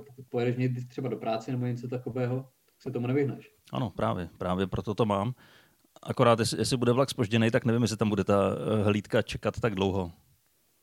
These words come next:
Speaker 1: <laughs> Pět hodin tam budou
Speaker 2: Pět,
Speaker 1: čekat.
Speaker 2: pět
Speaker 1: To
Speaker 2: hodin,
Speaker 1: seru,
Speaker 2: tak
Speaker 1: ty vole,
Speaker 2: to, to
Speaker 1: jako
Speaker 2: seru.
Speaker 1: tím fa-, tím fakt někdo jezdí? To se
Speaker 2: <laughs>
Speaker 1: hodí.
Speaker 2: Ale, ale
Speaker 1: No, tak.
Speaker 2: já jsem teďka slyšel, že prej, když způsobíš, eh,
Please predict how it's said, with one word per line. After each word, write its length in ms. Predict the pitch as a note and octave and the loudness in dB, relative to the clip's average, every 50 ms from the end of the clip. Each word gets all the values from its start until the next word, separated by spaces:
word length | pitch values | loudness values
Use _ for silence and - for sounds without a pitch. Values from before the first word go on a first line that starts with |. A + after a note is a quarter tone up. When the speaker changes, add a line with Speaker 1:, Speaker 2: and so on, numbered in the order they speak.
| _ - - - - - - | _ -18 -16 -16 -12 -2 2
Speaker 1:
<laughs> 1120 | B3 - - - - C#3 - A3+ A3 - - - - - F#3 C#3 - - A#2 - - - - | 2 2 2 0 -6 -10 -8 -6 -8 -8 -10 -8 0 2 2 2 2 0 -6 -8 -8 -2 2
Pět 260 | F3+ F3 E3 D#3 C3 | 4 6 6 6 6
hodin 380 | B2 E3+ F3 D#3 D3 F3 D#3 | 6 6 6 6 6 4 4
tam 160 | C#3+ D3+ C#3+ D3 | 2 2 2 4
budou 160 | D3 D3+ C#3+ | 4 6 6
Speaker 2:
Pět, 80 | C#3+ | 6
Speaker 1:
čekat. 180 | C#3 B2 A#2+ A2+ - B3 | 4 2 0 -2 -4 2
Speaker 2:
pět 120 | A#2 B2+ A#2 | 6 6 8
Speaker 1:
To 60 | G2+ | 8
Speaker 2:
hodin, 160 | G#2 A2 A#2+ | 8 6 6
Speaker 1:
seru, 120 | A2+ A2 G#2+ | 4 4 4
Speaker 2:
tak 120 | A#2 G#2+ | 2 0
Speaker 1:
ty 60 | - | 0
vole, 120 | G#2 G#2+ - | 0 2 4
Speaker 2:
to, 60 | A#2 | 4
to 60 | A#2 | 4
Speaker 1:
jako 100 | A2 - | 4 2
Speaker 2:
seru. 320 | C3 - - A2+ A#2 C3 | 0 0 -2 -2 -2 0
Speaker 1:
tím 120 | A2 D#3+ D3 | 0 2 2
fa-, 200 | D#3 D#3+ - - | 2 0 0 0
tím 120 | D#3 C#3+ | -2 -2
fakt 160 | B2+ D3 D3 | 0 0 2
někdo 220 | D3 C#3+ C#3+ D3 C#3+ | 2 4 4 6 6
jezdí? 560 | C#3 B2+ B2 B2+ C3+ C#3+ - F#3 G#3 A3 G#3+ | 6 6 4 4 2 2 0 0 0 0 -2
To 120 | - C#3 B2+ | -4 -4 0
se 60 | B2 | 4
Speaker 2:
<laughs> 300 | A#2 A2+ A2 - - G#2+ | 4 4 4 2 -2 -6
Speaker 1:
hodí. 200 | G#2 - - G#2+ G#2 - _ - - _ - - - - - - - C#3 C#3 D#3 D#3 C#3 C3+ - _ _ - - A#2+ C3 | -6 -6 -8 -12 -14 -14 _ -18 -20 _ -16 -14 -14 -14 -16 -12 -8 -8 -8 -6 -8 -10 -12 -14 _ _ -16 -10 0 4
Speaker 2:
Ale, 140 | A#2 A2 | 6 6
ale 160 | - G#2 A2 G2+ | 8 8 6 4
Speaker 1:
No, 80 | G#2 | 2
tak. 160 | - - G2+ | -4 -6 -4
Speaker 2:
já 160 | F#2+ D2+ G#2+ G#2 | 0 2 2 2
jsem 160 | - B2+ G#2 | 2 2 0
teďka 200 | A#2 - - G2+ | 0 -2 -2 -4
slyšel, 300 | - G#2+ - - A2+ G2+ | -4 -4 -2 0 0 0
že 80 | G#2+ | 0
prej, 500 | G2+ - G#2 G#2+ G#2+ G#2+ G#2+ A2 G#2+ G#2 - - C3 - _ _ _ _ _ _ | 0 0 0 0 2 2 2 2 2 0 -2 -6 -12 -20 _ _ _ _ _ _
když 220 | - G#2+ A#2+ - - | -8 -6 -4 -4 -4
způsobíš, 720 | - - - A#2+ - - C#3 B2+ A#2 B2 A#2 - - - | -6 -6 -8 -6 0 4 6 6 6 6 2 -2 -4 -2
eh, 60 | A#2+ | 0